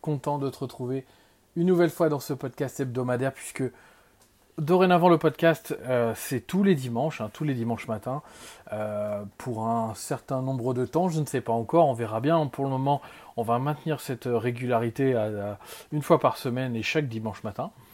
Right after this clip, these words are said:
Euh, voilà, je suis très content, euh, de faire ce, ce, cet épisode. En fait, toutes les semaines, ça me, ça me fait plaisir de prendre, euh,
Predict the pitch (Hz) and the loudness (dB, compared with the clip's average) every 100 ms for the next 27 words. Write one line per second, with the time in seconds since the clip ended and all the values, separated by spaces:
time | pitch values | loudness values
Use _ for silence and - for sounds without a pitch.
0 | - - - - - 117 120 117 120 120 | -20 -20 -20 -16 -2 2 4 4 4 2
1 | 117 117 127 104 - 160 - 269 220 202 | 0 2 2 2 -2 -4 -2 -2 0 2
2 | 208 208 202 175 151 151 147 143 139 139 | 4 4 4 4 4 4 4 2 0 -2
3 | 139 160 - 143 135 123 - 127 123 120 | -2 -4 -2 -2 0 -2 -6 -4 -4 -6
4 | - 123 131 - 127 139 160 135 120 120 | -8 -4 -4 -4 -4 0 0 0 -2 -4
5 | 160 - - 156 - 170 - 120 110 - | -8 -8 -8 -6 -6 -8 -6 -6 -6 -10
6 | - - _ 123 117 139 - 165 151 170 | -20 -20 _ -10 -6 -4 2 2 4 4
7 | 135 123 - 143 135 117 117 110 | 2 -2 -4 -2 0 2 2 0